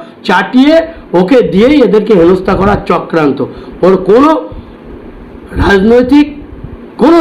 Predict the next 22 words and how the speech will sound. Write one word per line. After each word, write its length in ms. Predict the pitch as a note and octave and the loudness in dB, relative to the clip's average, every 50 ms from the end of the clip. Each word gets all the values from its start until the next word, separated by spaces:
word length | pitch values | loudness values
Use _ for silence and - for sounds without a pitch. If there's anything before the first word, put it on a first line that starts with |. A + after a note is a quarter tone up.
| C#4 | 2
ধ্যান 200 | A#3 A3 A3 G#3+ G3+ | 2 2 2 2 2
ধারণা 300 | G3 F#3 F3+ E3+ E3 D#3 D3 C#3+ | 2 2 2 4 4 2 2 0
নাই, 100 | C3 - - - - - - - | -2 -4 -10 -14 -20 -18 -8 -2
থাকলে 440 | D#3+ E3+ F#3+ F#3 C#4+ D4 D4+ E4+ F4+ F4 F4 - - - - - - - - E3 | -2 0 0 2 4 4 4 4 4 2 0 -4 -12 -14 -16 -18 -12 -4 0 0
অন্তত 360 | F#3 - - C4 B3+ B3+ B3+ | 2 2 2 0 0 0 0
এই 180 | A3+ F#3+ F#3 F#3 F#3+ | 2 2 2 2 2
কথাটা 320 | G#3+ G3+ A3 G#3+ F#3 G3 | 0 -2 -2 0 0 0
বলতো 320 | E3+ D#3+ F#3 F#3+ F#3 F#3 E3+ D3+ | 0 0 0 0 2 2 2 0
না। 60 | D3 - - - - - - - - D3+ | 0 0 -4 -12 -18 -20 -14 -8 -6 -6
একটা 200 | E3 D#3+ - A#3 A3 G3 F3+ E3+ | -4 -2 0 0 2 2 4 4
এমএলএ, 340 | F3 F#3+ G3+ F#3+ E3 D3+ - - - - - - - - - - - - - | 4 4 4 2 2 0 -2 -6 -10 -16 -16 -16 -16 -16 -18 -18 -14 -6 -2
তার 180 | A3 A#3 A#3 A3 A3 A#3 | 0 0 0 0 0 0
কাজ 160 | A#3+ B3+ B3+ B3 B3+ | 0 0 0 -2 -6
কি? 120 | - - A#2+ G#2+ - - - - - - - - - - - - | -12 -12 -12 -14 -14 -18 -20 -20 -20 -20 -20 -20 -20 -12 -4 0
এমএলএর 320 | E3+ F#3 G#3+ A#3 B3+ B3+ B3 B3+ | 2 2 4 4 4 2 2 0
কাছে 200 | C4 A3 B3+ B3 | 0 2 2 2
কি 100 | C4 B3+ G3+ G3 | 2 2 2 2
ডাইরেক্ট 280 | F#3 G3 A3+ A#3 A#3 - | 2 2 0 0 0 -2
টাকা 160 | B3 A#3+ - E4 E4+ D#4 | -2 0 2 2 2 2
আসে? 180 | - - D#3+ A#2 - - - - - - - - - - | 0 -2 -4 -8 -8 -12 -18 -20 -20 -20 -20 -18 -8 -2
আসে 260 | B3 C4+ C4 G3+ A3+ F#3 | -2 0 2 2 2 0
না। 60 | E3+ | 0